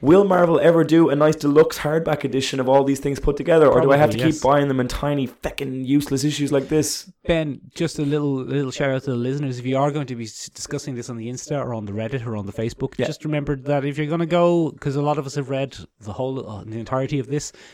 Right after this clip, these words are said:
Speaker 2: so just be careful of the old spoiler, spoilers of people who are just reading this part.
Speaker 1: Yeah, absolutely.
Speaker 2: You know
Speaker 1: Yeah,
Speaker 2: what I mean? 'Cause,
Speaker 1: just be
Speaker 2: uh,
Speaker 1: slightly careful. Don't jump too far ahead if you've been following the series for a while.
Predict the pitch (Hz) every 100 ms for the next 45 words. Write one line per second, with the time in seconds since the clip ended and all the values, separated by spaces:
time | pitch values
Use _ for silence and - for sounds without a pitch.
0 | - - 254 - 247 269 - 220 214 202
1 | 208 208 208 185 - - 180 175 151 139
2 | 156 143 143 131 135 135 135 123 120 -
3 | _ - 120 - - 76 - - - 127
4 | 107 - 117 - 110 92 101 120 120 117
5 | 123 117 - 135 123 131 - 135 127 123
6 | 123 120 131 123 131 - 135 123 117 110
7 | 110 101 104 107 107 107 104 98 110 104
8 | - 104 104 110 113